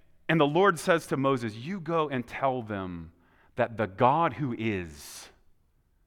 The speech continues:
sent you." And they will feel the weight of that. "Are you saying there are gods that are not?" Oh, yes.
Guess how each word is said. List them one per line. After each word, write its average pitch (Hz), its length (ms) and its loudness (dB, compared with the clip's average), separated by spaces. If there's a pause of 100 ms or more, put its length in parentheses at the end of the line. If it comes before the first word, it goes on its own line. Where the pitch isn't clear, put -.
(240)
sent - 300 -6
you." 85 200 -14 (1600)
And 123 140 0
they 156 80 2
will 175 140 4
feel 180 240 2
the 143 100 2
weight 147 220 2
of 98 100 0
that. 80 240 -4
"Are 110 80 0
you 139 140 -4
saying 156 400 0
there 127 160 4
are 113 40 -2
gods 117 400 2
that 113 120 0
are 104 100 2
not?" 110 360 -2 (380)
Oh, 123 140 2
yes. 127 500 -2